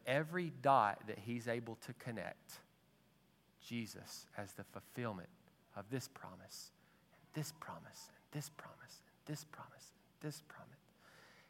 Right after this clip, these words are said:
he grows more and more in his understanding of God's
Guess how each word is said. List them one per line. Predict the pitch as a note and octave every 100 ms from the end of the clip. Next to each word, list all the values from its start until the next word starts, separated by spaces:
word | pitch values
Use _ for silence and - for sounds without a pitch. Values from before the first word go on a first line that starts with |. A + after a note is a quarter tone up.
| -
he | - B2
grows | A#2+ A#2 A2 -
more | G#2+ A2 B2 B2+ C3 C#3 C#3 - - -
and | A2+ A2 A2
more | A#2 A#2+ G2 F#2 F2+ - - -
in | A#2
his | G#2 G2+ -
understanding | A2+ A#2+ A#2+ B2 - - A2+ G#2 F#2+ F#2 F2+ - - - -
of | F#2+ - -
God's | F#2+ F2 F2 F2 -